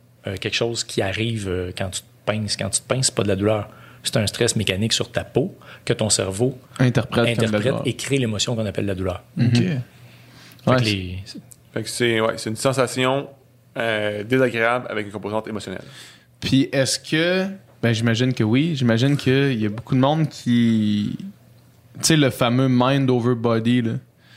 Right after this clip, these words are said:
Speaker 2: où est-ce que tu réalises que, mettons, la douleur n'est qu'une émotion, puis t'es comme capable de la bloquer, là, tu sais. Ça, j'imagine que il y a des gens qui sont plus, euh,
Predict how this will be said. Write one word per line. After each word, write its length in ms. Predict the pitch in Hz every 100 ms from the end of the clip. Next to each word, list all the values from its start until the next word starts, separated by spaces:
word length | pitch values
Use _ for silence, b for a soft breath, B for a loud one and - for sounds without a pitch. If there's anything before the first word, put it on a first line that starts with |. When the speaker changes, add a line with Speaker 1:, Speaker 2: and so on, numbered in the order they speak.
| b b
Speaker 2:
où 60 | 127
est-ce 100 | -
que 60 |
tu 160 | 127 131
réalises 560 | 131 123 131 147 143
que, 300 | - 135 135
mettons, 480 | 139 117 123 127 131
la 180 | 131 117
douleur 800 | 117 127 127 135 135 135 131 - -
n'est 300 | 123 135 135
qu'une 220 | - 135
émotion, 760 | 127 123 110 - 131 131 185 208 B B B
puis 80 | -
t'es 160 | 143
comme 220 | 127 135 123
capable 540 | 131 123 135 139 117
de 80 | 123
la 120 | 117
bloquer, 600 | 110 123 120 - 131 127
là, 120 | 107 104 110
tu 40 | -
sais. 200 | 110 127 - _ _ b b b b b
Ça, 240 | - 156
j'imagine 440 | 131 135 123 147 151
que 460 | 135 113 107 104 - - - - _
il 100 | 127
y 20 | 120
a 40 |
des 180 | 110 113
gens 220 | 117 135
qui 80 | 131
sont 180 | - 117
plus, 400 | - 135 135 135
euh, 300 | 120 107 101